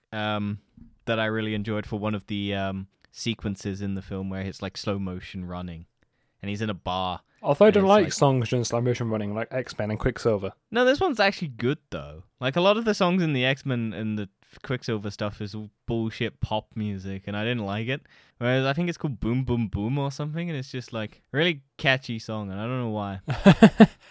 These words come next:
Speaker 2: Maybe it's
Speaker 1: But
Speaker 2: just
Speaker 1: I,
Speaker 2: X-Men
Speaker 1: I,
Speaker 2: you don't like.
Speaker 1: I, I, I Shazammed it when I was watching it so that I could listen to it later on.
Speaker 2: <gasps> Shazammed it in the movie theater?
Speaker 1: Well, afterwards. Like, I watched the clip on YouTube and
Speaker 2: Oh,
Speaker 1: Shazammed
Speaker 2: okay.
Speaker 1: that.
Speaker 2: Right, right, right. Fair, fair.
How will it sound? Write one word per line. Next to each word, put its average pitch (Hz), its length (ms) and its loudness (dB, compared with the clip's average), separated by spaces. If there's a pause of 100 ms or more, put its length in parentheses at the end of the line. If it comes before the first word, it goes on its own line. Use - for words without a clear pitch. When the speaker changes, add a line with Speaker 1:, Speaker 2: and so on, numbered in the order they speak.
(300)
Speaker 2:
Maybe 147 300 12
it's 135 80 10
Speaker 1:
But 147 80 12
Speaker 2:
just 175 100 10
Speaker 1:
I, 180 80 8
Speaker 2:
X-Men 175 240 4
Speaker 1:
I, 98 40 0
Speaker 2:
you 104 40 0
don't 98 200 0
like. 98 120 -4
Speaker 1:
I, 147 120 8
I, 160 380 4
I 156 40 2
Shazammed 147 640 2
it 117 60 0
when 104 160 -6
I 107 80 -4
was 107 240 -6
watching 110 440 -6
it 101 160 -20
so 104 200 -6
that 101 120 -4
I 101 100 -4
could 98 280 -12
listen 101 300 -8
to 98 140 -8
it 92 100 -12
later 92 340 -10
on. 92 220 -8 (200)
Speaker 2:
<gasps> - 200 -20 (260)
Shazammed 135 440 4
it - 20 2
in 127 80 2
the 107 60 4
movie 123 220 6
theater? 190 360 6 (400)
Speaker 1:
Well, 101 280 -10 (160)
afterwards. 80 1000 -14 (140)
Like, 90 180 -14
I 92 160 -8 (340)
watched - 360 -10
the 90 80 -10
clip - 280 -12
on 87 140 -10
YouTube 90 400 -12
and - 60 -10
Speaker 2:
Oh, 151 40 6
Speaker 1:
Shazammed 143 360 12
Speaker 2:
okay. 113 160 -2
Speaker 1:
that. 87 100 -6
Speaker 2:
Right, 80 220 -6
right, - 180 -10
right. - 160 -14
Fair, 120 160 2
fair. - 140 -6